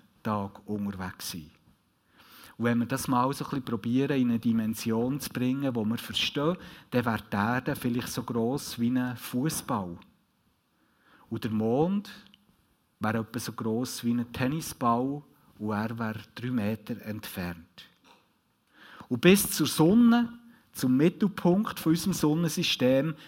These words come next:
müssen wir zwei Kilometer weitergehen und würden dort auf ein Gebilde treffen, wo hundertdrei Mal ein Fußball Platz hat.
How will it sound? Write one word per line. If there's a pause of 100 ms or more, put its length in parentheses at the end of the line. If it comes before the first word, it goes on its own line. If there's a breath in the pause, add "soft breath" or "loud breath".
(100)
müssen
wir
zwei
Kilometer
weitergehen
und
würden
dort (360 loud breath)
auf
ein (140)
Gebilde
treffen,
wo
hundertdrei
Mal (420 loud breath)
ein
Fußball
Platz
hat.